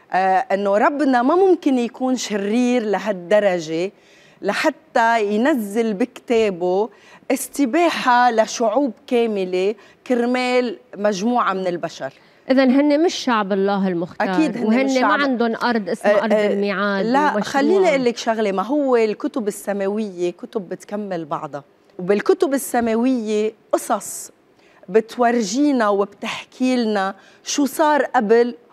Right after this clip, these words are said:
Speaker 1: وكيف اتطورت الاشياء، وبتوعظنا انه انتبهوا ما توقعوا بالفخ مره تانية وتالتة ورابعه،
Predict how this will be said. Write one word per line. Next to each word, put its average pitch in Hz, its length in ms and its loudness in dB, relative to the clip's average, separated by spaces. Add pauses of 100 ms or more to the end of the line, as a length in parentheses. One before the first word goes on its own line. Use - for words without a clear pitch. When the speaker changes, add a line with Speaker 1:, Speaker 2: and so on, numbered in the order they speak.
(180)
Speaker 1:
وكيف 302 340 2
اتطورت 269 720 2
الاشياء، 208 500 -2
وبتوعظنا 240 920 0
انه 220 160 -2
انتبهوا 240 480 -2
ما 262 120 0
توقعوا 220 800 0 (280)
بالفخ 226 680 0
مره 214 300 0
تانية 220 480 -2
وتالتة 202 540 -4
ورابعه، 185 640 0